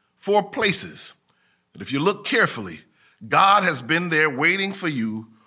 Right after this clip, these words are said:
all along. And the first place is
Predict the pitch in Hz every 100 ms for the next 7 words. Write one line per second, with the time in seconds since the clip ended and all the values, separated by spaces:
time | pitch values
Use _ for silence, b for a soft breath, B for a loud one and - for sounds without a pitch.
0 | b b - 175 196 202 202 202 202 196
1 | 180 160 127 95 90 - 226 - 302 392
2 | - 151 139 147 156 -